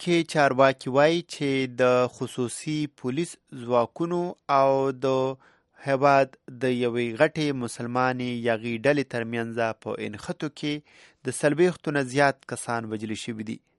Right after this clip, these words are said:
چې له وجې د حکومت او د دغه ډلې ترمنځ د امن تړون امکاناتو ته نقصان رسېدلی دی.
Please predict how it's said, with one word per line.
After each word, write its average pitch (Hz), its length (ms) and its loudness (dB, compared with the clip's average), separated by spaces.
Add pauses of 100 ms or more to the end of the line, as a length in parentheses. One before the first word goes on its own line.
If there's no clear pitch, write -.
(180)
چې 120 480 -6
له 117 160 2
وجې 160 300 0 (580)
د 135 140 4
حکومت 147 480 -2
او 127 80 0 (100)
د 110 120 -8
دغه 110 200 0 (140)
ډلې 156 220 4 (100)
ترمنځ 139 380 -2 (720)
د 127 220 4 (280)
امن 160 260 -6 (160)
تړون 143 320 0 (680)
امکاناتو 120 680 -2
ته 113 160 -2
نقصان 110 480 -6
رسېدلی 110 460 -6
دی. - 40 -14